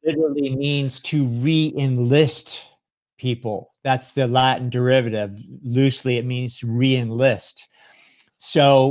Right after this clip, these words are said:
when the early Christians were out there running around naked in the desert and saying, "We don't need government, F your taxes," and everything else, they needed to create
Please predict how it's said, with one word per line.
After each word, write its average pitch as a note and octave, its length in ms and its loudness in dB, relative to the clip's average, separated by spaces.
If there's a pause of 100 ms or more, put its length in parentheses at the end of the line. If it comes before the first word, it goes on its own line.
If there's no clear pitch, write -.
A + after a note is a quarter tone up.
when D3 200 2
the D3 180 -2
early D#3 300 2
Christians D3 680 -2
were C3 140 0
out C3 300 2
there B2+ 220 2
running C3+ 320 0
around B2+ 420 0
naked C3 380 0
in B2 140 -2
the A#2+ 120 -2
desert C3 640 0
and B2 180 -4
saying, B2+ 300 -2
"We C3+ 140 2
don't C3 220 0
need B2+ 280 -2
government, B2+ 580 -2
F C#3 280 -2
your B2+ 140 0
taxes," B2+ 840 0
and B2 240 -4
everything B2+ 460 -2
else, C#3 480 4 (500)
they D#3 240 4
needed D3 580 2
to D3+ 220 0
create D3 580 -2